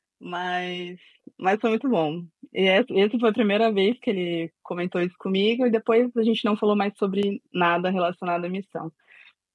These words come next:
E passou muito tempo, eu fiquei, eu fui um pouco mais tarde pra missão, né? Eu fui com vinte e três. Eu procrastinei um pouco esse tempo aí, porque realmente eu não queria ir. Então, todos meus amigos foram,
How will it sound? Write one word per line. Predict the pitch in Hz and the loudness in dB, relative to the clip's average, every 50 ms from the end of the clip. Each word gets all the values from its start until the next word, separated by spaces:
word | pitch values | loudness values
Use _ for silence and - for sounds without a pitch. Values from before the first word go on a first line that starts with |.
| _ _ _ _ _ _ - | _ _ _ _ _ _ 2
E | 190 190 190 190 185 185 185 185 - _ _ _ _ _ | 4 4 6 6 6 4 4 2 -2 _ _ _ _ _
passou | - 190 190 - 202 190 202 240 | 2 2 2 2 2 2 4 4
muito | 247 233 226 - 226 | 4 4 4 0 -2
tempo, | - 214 180 175 185 214 - 254 233 - | -2 0 2 2 2 2 2 2 0 2
eu | - 185 196 | 0 0 0
fiquei, | 190 - - - 196 190 185 185 180 185 185 180 180 175 180 185 180 180 - _ _ _ _ _ - | -2 -4 -4 -2 0 2 2 2 2 2 2 2 2 0 -2 -4 -6 -10 -14 _ _ _ _ _ -8
eu | - 185 | -6 -4
fui | - - 233 | 0 2 2
um | 233 | 2
pouco | 240 - 220 - - | 2 0 -2 -2 -2
mais | 214 208 214 | -2 -2 -2
tarde | - 196 180 175 | -2 -4 -4 -4
pra | - 180 180 | -6 -8 -8
missão, | 180 - 165 156 156 | -8 -8 -6 -6 -4
né? | 160 | -4
Eu | 165 | -4
fui | - 180 165 | -4 -6 -4
com | - - 175 175 170 165 165 | -4 -2 -2 -2 -2 -2 -2
vinte | 160 170 175 180 - | 0 0 0 -2 -2
e | - | -2
três. | - 170 151 151 156 - - _ _ _ _ _ _ _ _ _ _ _ _ - | 0 0 0 0 -2 -8 -16 _ _ _ _ _ _ _ _ _ _ _ _ -2
Eu | 156 160 160 165 165 | 2 2 2 2 0
procrastinei | - - 175 170 - 175 170 175 - - 226 190 190 190 202 | 0 -2 -2 0 2 2 2 2 2 2 2 4 4 4 4
um | 208 - | 4 4
pouco | - 240 202 214 - 262 | 2 0 0 0 0 -2
esse | 240 240 - | -2 -2 -2
tempo | - 220 196 196 208 202 | -2 -2 -2 0 -2 -2
aí, | 196 214 | -4 -4
porque | 247 277 277 277 269 | -4 -6 -6 -4 -4
realmente | 262 220 208 208 214 214 | -2 -2 -2 -4 -4 -4
eu | 233 202 | -4 -4
não | 208 214 | -4 -6
queria | 214 - 214 196 190 185 175 151 | -8 -8 -8 -8 -8 -8 -8 -8
ir. | 143 151 - - _ _ _ _ _ _ _ _ | -8 -10 -12 -16 _ _ _ _ _ _ _ _
Então, | - 180 180 | -8 -6 -2
todos | 185 202 190 196 | -2 0 0 0
meus | 214 185 180 | 0 0 0
amigos | 196 180 175 170 170 170 175 175 - - - - | -2 -2 -4 -4 -6 -6 -8 -8 -10 -14 -8 -4
foram, | 214 214 220 220 220 214 214 214 208 208 208 202 202 202 | 0 2 2 2 2 0 0 -2 -2 -2 -4 -4 -6 -8